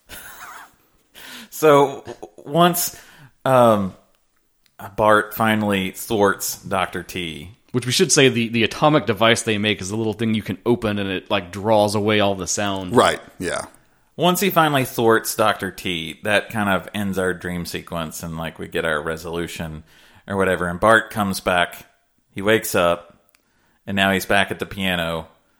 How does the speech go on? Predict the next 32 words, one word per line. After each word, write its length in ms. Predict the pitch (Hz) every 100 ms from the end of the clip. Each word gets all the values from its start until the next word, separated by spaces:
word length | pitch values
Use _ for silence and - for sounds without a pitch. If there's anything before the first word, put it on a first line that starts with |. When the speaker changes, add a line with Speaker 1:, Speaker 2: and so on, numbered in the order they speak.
| _ _ _ -
Speaker 1:
where 160 | 98
he 120 | 95
fell 200 | 95 101
asleep 300 | 95 - 90
before. 480 | 92 - 92 76 76 98
Speaker 3:
Mm-hmm. 840 | 90 87 - _ _ _ _ 107
Speaker 1:
Um, 380 | 104 98 92 85 _ _ _ _ _ -
but 260 | 110 -
starts 520 | - - 123 123 -
to, 120 | - 110
like, 440 | 104 101 - - _ _ _ _ -
sees 640 | - - 110 101 117 -
Mister 320 | 113 107 - 98
Zabladowski 920 | 92 92 92 92 92 - 92 87 87
and 120 | 87
is 340 | 87 - - _ _ _ _ _ _ _
really 480 | - 104 113 107 98
starting 300 | - 104 90
to 60 | 95
hammer 340 | 101 92 90
home 340 | 95 92 87
the, 240 | 87 85 80
"Hey, 280 | 90 98 87
you 100 | 87
should 180 | -
be 80 | 95
my 180 | 87 78
dad" 540 | 78 80 78 80 - - 151
<laughs> 100 | -
Speaker 3:
Yeah, 320 | 104 92 87
Speaker 1:
thing. 540 | 139 - 113 104 85
Speaker 3:
yeah. 80 | 82